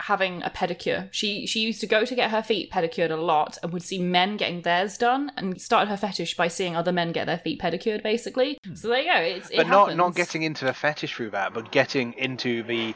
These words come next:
Speaker 3: pedicure industry.
Speaker 1: Oh, I see.
Speaker 3: Deciding that this is,
Speaker 1: Maybe.
Speaker 3: this is the life of them. This is what they want to do. They want to touch people's feet for a living. And is that wrong?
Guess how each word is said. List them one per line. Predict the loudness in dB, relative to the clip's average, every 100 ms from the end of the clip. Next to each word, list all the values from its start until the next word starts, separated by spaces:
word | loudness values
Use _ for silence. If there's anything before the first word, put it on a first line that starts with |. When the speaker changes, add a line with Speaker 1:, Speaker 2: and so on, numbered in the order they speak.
| -2
Speaker 3:
pedicure | 0 0 0 -2 0
industry. | 0 0 -4 -6 -14 -18 _ _ _ 0
Speaker 1:
Oh, | 4
I | 4
see. | 2 -4 -2 -2 -2 0 0
Speaker 3:
Deciding | 2 6 6 4 0
that | 0 2
this | 0
is, | 2 0
Speaker 1:
Maybe. | -2
Speaker 3:
this | -6 -6
is | -6
the | -2
life | 0 -2
of | 0
them. | 2 2
This | 0 -2 -2
is |
what | -4 -2
they | -2
want | -4 -6
to | -6
do. | -2 -2
They | -2
want | -2 -4 -4
to | -6 -6 -8
touch | 0 0 2
people's | -2 -4 -6
feet | -4 -4
for | -4
a | -4
living. | -2 -4 -8 _ _ _ _ -6
And | -4
is | -2 4
that | 6 6
wrong? | 6 4 4